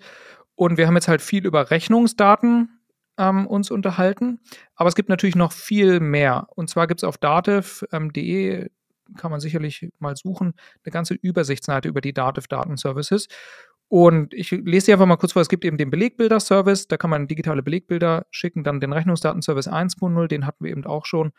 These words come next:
Dann gibt's zum Beispiel noch den Rechnungsdaten-Service zwei Punkt null, der ist für E-Commerce, ähm, Unternehmen interessant, weil hier eben strukturierte Rechnungsdaten aus Online-Shop-Systemen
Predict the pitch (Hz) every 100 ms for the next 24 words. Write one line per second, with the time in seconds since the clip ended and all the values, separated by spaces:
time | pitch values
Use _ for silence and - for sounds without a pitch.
0 | _ _ _ - 143 151 160 156 156 147
1 | 147 147 160 143 139 165 - 135 127 -
2 | 156 175 202 180 175 170 147 143 - -
3 | 190 - 196 175 170 170 - - 170 160
4 | 170 170 160 156 170 151 151 156 156 143
5 | 139 139 156 170 151 147 - - - -
6 | 165 160 - 151 160 147 143 147 - 135
7 | 156 170 208 208 - 202 208 - - 196
8 | 202